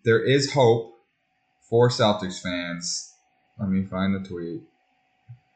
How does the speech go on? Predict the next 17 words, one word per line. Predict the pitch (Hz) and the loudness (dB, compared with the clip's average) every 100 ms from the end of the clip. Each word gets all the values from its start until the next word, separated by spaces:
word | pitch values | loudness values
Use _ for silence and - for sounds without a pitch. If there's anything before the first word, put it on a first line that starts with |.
| 117 | -10
Mm. | 117 107 110 113 113 _ _ _ _ _ | -6 -4 -2 -4 -10 _ _ _ _ _
The | 113 | -2
Wizards | 113 156 190 202 190 | 2 4 4 4 2
are | - | -4
still | - 190 | 0 2
working | 185 156 160 147 | 4 2 0 -2
on | 131 | 0
ways | 120 120 120 | 2 0 0
to | 117 | -2
get | 104 95 - - | -6 -8 -14 -6
Kristaps | 139 - 143 131 - 127 | -6 -2 0 0 -2 -2
Porzingis | 113 107 104 104 - | 0 2 2 0 -4
to | |
the | 95 92 135 | -10 -4 0
Celtics | 135 127 127 - - | 0 0 -6 -8 -8
in | 104 | -6
an | 95 | -6